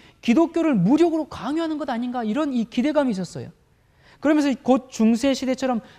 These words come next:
종교와 정치가 야합해서 폭정을 행하는 시대가 재현될 줄 알았습니다.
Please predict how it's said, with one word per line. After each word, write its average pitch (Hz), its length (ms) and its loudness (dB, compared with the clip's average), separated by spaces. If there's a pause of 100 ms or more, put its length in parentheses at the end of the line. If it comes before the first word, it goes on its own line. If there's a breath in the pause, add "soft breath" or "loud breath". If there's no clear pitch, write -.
(120 loud breath)
종교와 233 800 2
정치가 202 800 -2
야합해서 208 640 0 (380 soft breath)
폭정을 302 640 0
행하는 262 300 -4
시대가 220 360 -10
재현될 160 500 -6
줄 131 160 -12
알았습니다. 117 480 -12